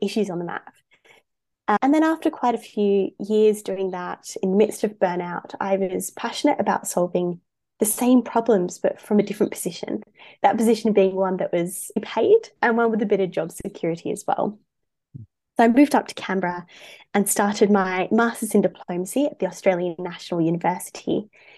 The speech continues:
And during my time there, pivoted more solidly to the gender space. Gender equality is something I've always been passionate about, and it, it felt like a good time to not just dip my toe in, but I think throw my whole self in the pool.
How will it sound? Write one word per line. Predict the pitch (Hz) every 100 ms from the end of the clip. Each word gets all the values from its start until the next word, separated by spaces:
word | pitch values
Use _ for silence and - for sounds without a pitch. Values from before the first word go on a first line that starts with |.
| _ _ -
And | 214 214 214 208
during | 247 277 277
my | 214
time | 208 185 180
there, | 170 170
pivoted | - 254 - - 180 180 - _ _ _ _ _ _ -
more | 214 247 262
solidly | 247 214 208 202 196 190 185
to | - 202
the | 185 180 180 _ _
gender | 254 240 214
space. | - - - - - _ _ _ _ _ _ _ _ _ _ _
Gender | - 262 277
equality | 269 208 202 185
is | 180
something | 185 170 175
I've | 165 175 - _ -
always | 233 247 214
been | - 185
passionate | - 180 - - 175 -
about, | 175 185 311 339
and | 240
it, | - -
it | 262
felt | - 330
like | 285 269
a | 214
good | 196
time | - 196 180 185
to | 190 -
not | 220 -
just | - 202 - - - - - _
dip | 226 214
my | 185
toe | - 330 403
in, | 214 202
but | 214
I | 208
think | 208 208
throw | 214
my | 196
whole | 180 196 185
self | - 220 214
in | - 185
the |
pool. | 185 - - 214